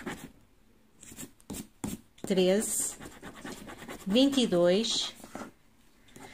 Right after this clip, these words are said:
doze, cinco vezes.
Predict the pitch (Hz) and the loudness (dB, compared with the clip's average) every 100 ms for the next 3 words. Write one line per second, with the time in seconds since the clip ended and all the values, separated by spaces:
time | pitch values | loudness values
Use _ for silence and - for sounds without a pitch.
0 | - - - - - - - - - - | -18 -18 -16 -16 -16 -18 -16 -18 -18 -20
1 | - - - - - - - - - - | -16 -12 -12 -10 -12 -10 -10 -10 -12 -12
2 | - - - - - - _ _ _ _ | -18 -16 -16 -16 -20 -20 _ _ _ _
3 | _ _ _ _ 202 240 240 262 - - | _ _ _ _ 8 10 10 8 4 0
4 | - - - - - - - - - - | 0 0 -2 -4 -6 -12 -16 -16 -16 -18
5 | - - - - 349 311 240 214 185 165 | -20 -20 -2 6 8 8 6 6 6 6
6 | - - - - - - | 6 6 8 10 12 10